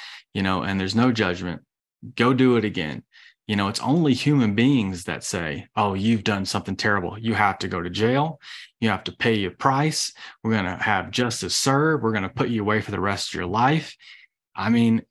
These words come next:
it, and I know probably some of you out there watching have done bad things, terrible things. I've done a few terrible things myself. And, you know, if I was in jail for the rest of my life, that would really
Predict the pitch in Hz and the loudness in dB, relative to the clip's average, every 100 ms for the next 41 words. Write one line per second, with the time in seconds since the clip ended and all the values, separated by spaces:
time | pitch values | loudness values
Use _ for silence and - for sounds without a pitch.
0 | _ 123 - - 110 120 127 156 135 185 | _ -6 -6 -6 -4 0 2 4 4 4
1 | 131 - 135 131 127 139 131 117 123 131 | 2 2 0 2 0 2 2 2 2 0
2 | 131 107 98 113 170 - - - 113 107 | -2 -4 -2 0 0 0 -8 -4 -4 0
3 | 113 127 120 117 113 _ _ _ _ _ | 2 4 4 2 -2 _ _ _ _ _
4 | _ 95 104 139 156 175 156 92 - 123 | _ -2 0 0 0 0 0 -2 0 2
5 | 135 139 151 170 104 - - 127 135 139 | 2 0 -2 0 -2 -2 0 0 2 2
6 | 135 151 147 147 147 139 147 151 143 135 | 2 0 0 2 0 0 0 0 0 0
7 | 151 175 120 - - - - - _ 107 | 0 -2 -4 -8 -20 -20 -20 -20 _ -2
8 | 107 107 104 107 - - 104 107 107 101 | 0 2 0 -2 -4 -4 -2 0 0 2
9 | 110 113 107 110 117 120 120 - 120 123 | 2 2 2 2 2 0 -2 0 0 0
10 | 123 123 107 107 123 117 | -2 -4 -4 -4 -4 -6